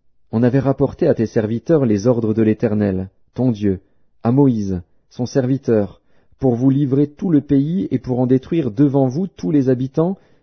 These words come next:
et votre présence nous a inspiré une grande crainte pour notre vie. Voilà pourquoi nous avons agi de la sorte. Et maintenant nous voici entre tes mains. Traite-nous comme tu trouveras bon et juste de nous traiter.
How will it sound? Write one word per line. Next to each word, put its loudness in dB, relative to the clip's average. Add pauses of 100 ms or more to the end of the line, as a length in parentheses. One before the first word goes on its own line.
(220)
et 0
votre -2
présence -2
nous -2
a 0
inspiré -2
une 0
grande 0
crainte -4
pour -4
notre -2
vie. -8 (640)
Voilà 0
pourquoi 0
nous 0
avons 0
agi -2
de 0
la 2
sorte. -6 (960)
Et 0
maintenant 0
nous 2
voici 2
entre -2
tes -2
mains. -4 (800)
Traite-nous 0 (100)
comme 0
tu -18
trouveras 2
bon 0
et 2
juste -4
de 0
nous 0
traiter. -6